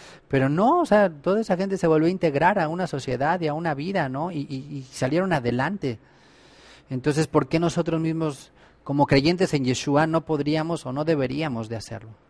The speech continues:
Entonces, pues no te amargues la vida si te toca sufrir o si nos toca sufrir, si nos toca padecer, ¿no?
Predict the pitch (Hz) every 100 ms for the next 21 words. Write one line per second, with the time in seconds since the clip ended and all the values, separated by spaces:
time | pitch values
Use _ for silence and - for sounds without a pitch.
0 | - 113 131 127 147 - - - - _
1 | _ 131 147 156 170 165 160 160 147 135
2 | 143 151 151 - 127 123 143 135 143 -
3 | 117 131 135 120 127 117 131 143 131 120
4 | 131 131 120 127 - 127 131 123 110 110
5 | 123 120 113 135